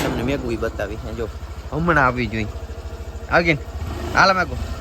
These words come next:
અને મેગી તો હે ને ભેગી ને ભેગી હોય. જો મિત્રો મેં હે ને પેટી હે ને ખોલી,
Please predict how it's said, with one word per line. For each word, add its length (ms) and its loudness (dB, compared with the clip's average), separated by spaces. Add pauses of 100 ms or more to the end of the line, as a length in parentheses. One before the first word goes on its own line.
(1000)
અને 120 -2
મેગી 380 0
તો 100 2
હે 100 4
ને 80 0
ભેગી 340 4
ને 80 2
ભેગી 260 4
હોય. 160 6
જો 200 8 (1500)
મિત્રો 300 6
મેં 200 2
હે 120 0
ને 100 2
પેટી 360 0
હે 140 0
ને 180 -2 (600)
ખોલી, 360 4